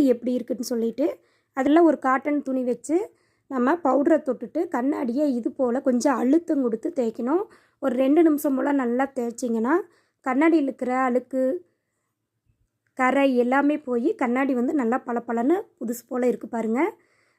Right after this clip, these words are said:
அதுக்கப்புறம் நம்ம ஒரு காட்டன் டவல் போட்டு இது போல தொடச்சி எடுத்திங்கன்னா முகம் பார்க்குற கண்ணாடி ரொம்பவே சூப்பரா பளபளன்னு ஆயிரும். செகண்ட் டிப்ஸ் என்னன்னு பார்க்கலாம் வாங்க. நம்ம இப்ப நிறைய பேர் வந்து வெள்ளி வளையல் யூஸ்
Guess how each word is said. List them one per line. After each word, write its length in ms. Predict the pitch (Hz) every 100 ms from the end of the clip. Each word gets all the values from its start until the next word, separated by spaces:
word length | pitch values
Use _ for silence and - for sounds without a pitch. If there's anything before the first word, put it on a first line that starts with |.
| -
அதுக்கப்புறம் 500 | 262 - 339 - 320
நம்ம 160 | 339 247
ஒரு 80 | 240 240
காட்டன் 340 | 247 247 254 240
டவல் 240 | 233 240 233
போட்டு 240 | 233 - 370 480 _ _ _
இது 100 | 240 -
போல 140 | 269 269
தொடச்சி 240 | 247 240 262
எடுத்திங்கன்னா 420 | 214 226 220 269 330
முகம் 200 | 226 240
பார்க்குற 200 | 247 240 226
கண்ணாடி 260 | 214 220 311 359
ரொம்பவே 340 | 220 214 226 285
சூப்பரா 300 | 277 240 247 320
பளபளன்னு 440 | 233 - 240 220 226
ஆயிரும். 320 | 214 220 320 440 _ _ _ _ -
செகண்ட் 360 | 294 339 349
டிப்ஸ் 220 | 339 - 285
என்னன்னு 260 | 240 247 240
பார்க்கலாம் 280 | 233 240 226 220
வாங்க. 200 | 214 233 330 403 _ _ _
நம்ம 180 | 285 311 311
இப்ப 120 | 294
நிறைய 220 | 269 277 311 330
பேர் 160 | 311 269
வந்து 160 | 269 277
வெள்ளி 220 | 240 262 254
வளையல் 280 | 240 247 240
யூஸ் 180 | 226 226